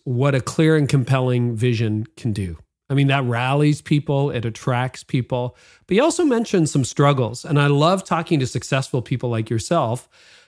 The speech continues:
because it almost seems unrelatable. You know what I mean? Well, of course, Tim is gonna do this and it's gonna have a global impact. He's gonna have an amazing team. He's gonna raise millions of dollars that can, can go to people in need.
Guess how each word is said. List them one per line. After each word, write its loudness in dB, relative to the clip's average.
because 2
it 6
almost 2
seems 2
unrelatable. 0
You 2
know 2
what 2
I 2
mean? 0
Well, 0
of -2
course, -2
Tim -2
is -4
gonna -2
do -2
this -4
and -2
it's -8
gonna -2
have -4
a -4
global 2
impact. 0
He's -2
gonna 0
have 0
an 2
amazing 2
team. -2
He's -2
gonna 0
raise 0
millions 2
of -4
dollars -2
that -6
can, -4
can 2
go 2
to -4
people 0
in 2
need. 2